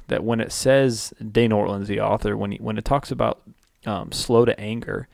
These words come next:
it actually means long suffering. Uh, th-, this ability to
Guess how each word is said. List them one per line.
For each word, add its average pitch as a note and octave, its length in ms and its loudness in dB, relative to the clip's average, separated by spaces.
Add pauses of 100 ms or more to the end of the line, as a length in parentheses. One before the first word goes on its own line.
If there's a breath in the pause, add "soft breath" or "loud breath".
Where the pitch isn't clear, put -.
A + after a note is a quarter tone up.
(480 soft breath)
it A#2+ 100 4
actually D3 280 6
means A2+ 400 4
long A2 520 4
suffering. - 640 -4 (300)
Uh, G2 180 0
th-, A2+ 220 -4
this A#2 200 0
ability A#2+ 480 6
to A2 340 0